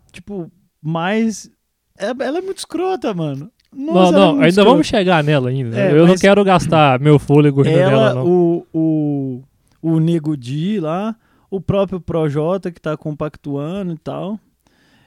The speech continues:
Speaker 1: E, e a Lumena, apesar de não ser a, a, a que influencia os outros, a que acha
Speaker 2: Mas ela
Speaker 1: super
Speaker 2: deixou a
Speaker 1: demais.
Speaker 2: gente gravar esse podcast?
Speaker 1: Ela,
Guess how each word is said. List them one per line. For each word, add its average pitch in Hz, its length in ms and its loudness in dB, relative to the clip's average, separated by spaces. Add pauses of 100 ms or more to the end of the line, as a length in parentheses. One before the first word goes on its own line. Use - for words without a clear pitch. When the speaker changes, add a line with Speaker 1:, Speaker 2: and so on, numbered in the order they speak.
(140)
Speaker 1:
E, 151 760 -4 (220)
e 143 400 -6
a 151 80 0
Lumena, 165 640 -2
apesar 143 440 -4
de 139 120 -8
não 139 200 -6
ser 135 380 -6
a, 127 340 -8
a, 123 500 -10 (500)
a 135 120 -10
que - 160 -8
influencia 139 720 -8
os 120 200 -10
outros, 139 300 -8
a 139 60 -8
que - 160 -12 (160)
acha 131 300 -2
Speaker 2:
Mas 127 680 -2 (100)
ela 147 160 4
Speaker 1:
super 151 80 2
Speaker 2:
deixou 147 300 2
a 170 40 6
Speaker 1:
demais. 147 120 2
Speaker 2:
gente 127 180 -4
gravar 127 280 -2
esse - 100 -4
podcast? - 680 -6
Speaker 1:
Ela, 165 460 -6